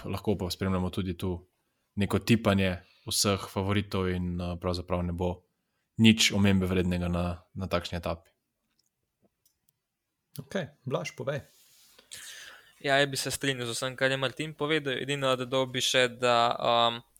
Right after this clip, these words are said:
Speaker 3: da je spust iz, uh, tega zadnjega prelaza, uh, baje kar precej tehničen, oziroma, se pravi,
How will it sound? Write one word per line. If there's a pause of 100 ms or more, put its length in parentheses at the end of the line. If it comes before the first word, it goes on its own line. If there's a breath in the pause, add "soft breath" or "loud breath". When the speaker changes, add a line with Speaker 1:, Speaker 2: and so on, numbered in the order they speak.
(400 soft breath)
Speaker 3:
da
je
spust
iz,
uh,
tega
zadnjega
prelaza, (200)
uh, (340)
baje
kar
precej
tehničen,
oziroma, (100)
se
pravi,